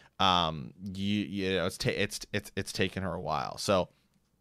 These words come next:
um, you know, so, so th-, uh, this chapter, um, y-, we're, we're with Zaro for, for a lot of it, and she, Dany is trying to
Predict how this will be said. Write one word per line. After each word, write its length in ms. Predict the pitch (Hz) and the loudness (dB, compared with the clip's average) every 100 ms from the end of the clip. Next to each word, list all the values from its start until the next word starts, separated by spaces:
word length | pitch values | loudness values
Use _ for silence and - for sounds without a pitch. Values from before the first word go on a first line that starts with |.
| _ _ _ - - - - - | _ _ _ -16 -14 -14 2 12
um, 420 | 131 135 127 120 | 12 12 12 10
you 120 | 120 147 | 8 10
know, 120 | 131 | 10
so, 280 | 143 131 131 | 10 6 6
so 160 | 135 | 6
th-, 200 | 113 160 | 8 8
uh, 400 | 131 120 113 113 | 12 12 12 10
this 160 | 110 175 | 10 8
chapter, 580 | - 170 147 165 160 - | 10 10 10 6 6 8
um, 540 | 127 120 113 110 107 104 | 8 10 8 4 -4 -6
y-, 280 | 123 92 87 | -12 -10 -10
we're, 760 | 104 110 110 110 107 104 101 95 | -8 2 6 8 10 8 8 6
we're 200 | 110 101 | 4 6
with 160 | 123 | 4
Zaro 580 | - 123 120 127 127 110 | 8 10 12 12 10 4
for, 320 | - 104 95 | 4 6 6
for 160 | - 104 | 4 4
a 40 | |
lot 300 | 92 95 110 | 6 10 10
of 80 | 127 | 8
it, 160 | 147 95 | 4 2
and 180 | 98 - | -2 -2
she, 320 | - 113 95 | -2 0 2
Dany 380 | 101 104 113 107 | 4 4 4 2
is 160 | 98 | 0
trying 480 | - 104 98 98 98 | 4 6 8 6 2
to 460 | - 98 95 92 | 2 4 4 2